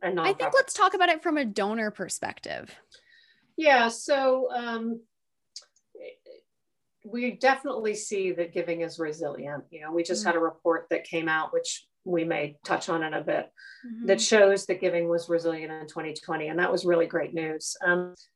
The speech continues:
Speaker 1: we come from a really generous, um, community, you know, whether
Speaker 2: Yeah.
Speaker 1: you're talking about the U S or you're talking about North America, you're talking about the world, people do give.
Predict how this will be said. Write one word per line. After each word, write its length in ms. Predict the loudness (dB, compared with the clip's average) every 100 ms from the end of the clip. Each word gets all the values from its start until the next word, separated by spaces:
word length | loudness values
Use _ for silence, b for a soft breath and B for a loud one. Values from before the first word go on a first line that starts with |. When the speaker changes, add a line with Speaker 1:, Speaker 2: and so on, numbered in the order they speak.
| 2
Speaker 1:
we 180 | 2
come 320 | 4 6 6 6
from 180 | 2
a 80 | 2
really 280 | 4 4 4
generous, 720 | 0 -6 -6 -8 -8 -10 -10 -8
um, 440 | -8 -8 -12 -14 _ _ _ _ _ _ -20 -12
community, 560 | 0 4 6 4 0 -8 _
you 140 | -4 -2
know, 100 | 2
whether 180 | 4 4
Speaker 2:
Yeah. 60 |
Speaker 1:
you're 80 | 2
talking 380 | 2 -2 -2 -2
about 380 | 0 0 -2 -6 B B B -8
the 100 | 2
U 120 | 8
S 340 | 10 10 4 -6
or 100 | -4
you're 80 | -2
talking 320 | -2 -6 -8 -10
about 120 | -8
North 160 | -8
America, 320 | -2 2 2 0
you're 100 | -2
talking 200 | -4 -4
about 160 | -4
the 80 | -4
world, 240 | -2 -2
people 300 | -4 -4 -2 0
do 120 | 0
give. 280 | 0 -2